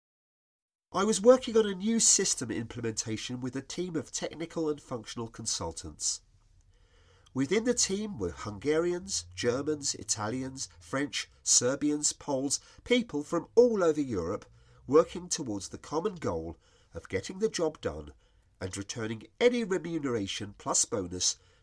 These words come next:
to our respective families. At one o'clock, the entire office went for a long lunch where they pumped me for information on what happens next,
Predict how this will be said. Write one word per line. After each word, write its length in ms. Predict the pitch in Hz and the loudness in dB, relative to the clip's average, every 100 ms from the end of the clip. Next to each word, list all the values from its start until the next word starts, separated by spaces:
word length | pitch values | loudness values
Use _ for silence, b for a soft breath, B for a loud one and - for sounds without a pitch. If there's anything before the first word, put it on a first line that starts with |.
| - | -10
to 200 | - 156 | -2 0
our 80 | 151 | 2
respective 560 | 151 - - - 104 | 2 0 -4 -8 -10
families. 680 | - - 104 87 73 71 - - _ - _ _ _ _ - - _ _ _ _ - - | -10 -8 -6 -6 -8 -8 -10 -14 _ -20 _ _ _ _ -20 -20 _ _ _ _ -20 -14
At 180 | - - | -6 -6
one 260 | - 135 254 | 0 4 6
o'clock, 500 | - - 95 - - _ | 4 0 -6 -6 -18 _
the 160 | - 78 | -12 -12
entire 540 | 71 - 143 214 190 | -8 -6 0 2 4
office 420 | 113 - 98 - | 2 0 -8 -6
went 240 | - 107 - | -4 -4 -6
for 180 | - 104 | -2 0
a 60 | |
long 240 | 101 170 208 | 2 0 0
lunch 460 | 110 87 82 - b b - | -4 -6 -8 -10 b b -4
where 140 | 101 | -2
they 140 | 95 101 | -2 -4
pumped 440 | - 208 127 - | -4 -6 -4 -8
me 120 | 101 | -8
for 160 | - 113 | -6 -6
information 600 | 156 170 120 101 - 117 - | -6 -6 -6 -6 -8 -10 -10
on 180 | 123 123 | -10 -6
what 220 | 117 - | -4 -4
happens 440 | - 95 98 92 | -4 -8 -10 -10
next, 520 | 98 113 - - - | -8 -8 -6 -8 -8